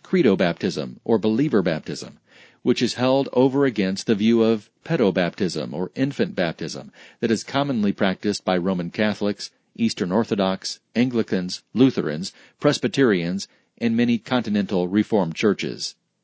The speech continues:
Baptists also generally believe in the autonomy of the local congregation over the more hierarchically structured denominations, such as Roman Catholicism,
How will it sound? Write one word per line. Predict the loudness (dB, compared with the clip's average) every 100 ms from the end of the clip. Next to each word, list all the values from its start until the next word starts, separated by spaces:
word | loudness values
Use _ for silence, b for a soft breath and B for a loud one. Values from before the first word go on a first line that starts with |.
| _ _ _ _
Baptists | 0 0 2 0 0 -2 -8 -4
also | 0 0 2 0
generally | 0 0 2 2 4 2
believe | 0 0 0 0 -4 -4
in | 0
the | 0
autonomy | 0 -2 -2 0 0 0
of | 2
the | 4
local | 4 4 0
congregation | 0 0 0 2 2 0 -4 -10 b b b
over | 4 4
the | 2 2
more | 4 2 2 -2
hierarchically | -2 2 4 2 2 -4 -2 -2 -2
structured | -2 -2 -2 -2
denominations, | 0 2 2 2 2 0 -2 -6 -8 -14 _ -8
such | -2 0
as | 0 2
Roman | 2 0
Catholicism, | -2 -2 -2 0 -2 -2 -6 -8